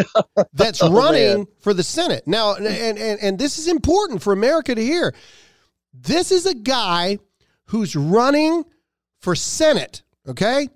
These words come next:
Speaker 2: This is a guy who potentially could be the de facto deciding vote as to your health care, your rights, your gun rights, your freedom. This is a guy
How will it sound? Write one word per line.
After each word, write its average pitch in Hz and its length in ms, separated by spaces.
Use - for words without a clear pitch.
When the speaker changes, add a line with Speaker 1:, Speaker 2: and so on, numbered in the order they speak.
Speaker 2:
This 262 260
is 359 120
a 359 60
guy 202 480
who 202 160
potentially 170 1040
could 220 220
be 208 220
the 277 320
de 269 240
facto 226 480
deciding 202 560
vote 208 440
as 185 340
to 185 500
your 165 480
health 247 360
care, 135 440
your 170 480
rights, 185 640
your 160 320
gun 208 400
rights, 139 460
your 165 200
freedom. 185 640
This 240 420
is 339 160
a 285 60
guy 180 640